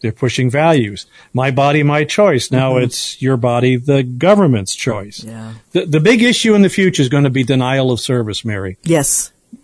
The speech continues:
Speaker 1: Denial of health care, you name whatever the service is, Social Security, retirement, job, if you don't conform,
Speaker 2: Mm-hmm.
Speaker 1: unless laws are passed right away to try to deal with that. And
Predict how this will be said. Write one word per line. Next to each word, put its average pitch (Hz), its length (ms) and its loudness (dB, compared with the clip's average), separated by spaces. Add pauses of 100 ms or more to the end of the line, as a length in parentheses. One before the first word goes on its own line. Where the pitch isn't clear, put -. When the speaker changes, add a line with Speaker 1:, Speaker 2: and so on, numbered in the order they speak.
(100)
Speaker 1:
Denial 135 480 0
of 127 200 -2
health 151 320 -2
care, 147 540 0 (280)
you 143 180 2
name 143 280 4
whatever 131 340 2
the 139 140 0
service 131 500 0
is, 117 180 -2
Social 127 380 -2
Security, 147 640 0
retirement, 143 800 0 (320)
job, 139 560 0 (280)
if 131 220 -4
you 135 80 -2
don't 131 320 -2
conform, 123 720 -6 (100)
Speaker 2:
Mm-hmm. 160 300 2
Speaker 1:
unless 127 400 0
laws 123 340 0
are 127 80 -2
passed 123 520 -6
right 107 400 -4
away 160 400 2
to 127 140 -8
try 127 220 -6
to 123 120 -6
deal 135 280 -4
with 113 200 -10
that. 107 180 -10
And 131 320 -2